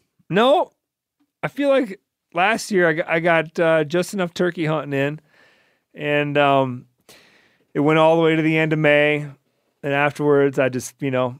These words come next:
happily put everything up, put all those breasts into my freezer, and, and, uh, just went about, what, you know, looking towards fishing or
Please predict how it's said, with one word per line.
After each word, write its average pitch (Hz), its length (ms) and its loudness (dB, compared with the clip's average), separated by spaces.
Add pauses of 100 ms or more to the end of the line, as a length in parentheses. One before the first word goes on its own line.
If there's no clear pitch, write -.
happily 147 420 -2
put 151 240 -2
everything 143 500 -2
up, 139 340 0 (200)
put 143 140 0
all 139 240 4
those 139 420 -2
breasts 135 520 -2
into 139 240 -8
my 135 200 -2
freezer, 135 680 0
and, 117 420 -8 (440)
and, 110 300 -8
uh, 110 240 -4
just 113 280 -12 (120)
went 123 320 -6
about, 123 480 -2
what, 120 240 -10
you 123 120 -6
know, 117 180 -4
looking 120 240 -6
towards 123 420 -6 (180)
fishing 123 420 -4
or 104 100 -10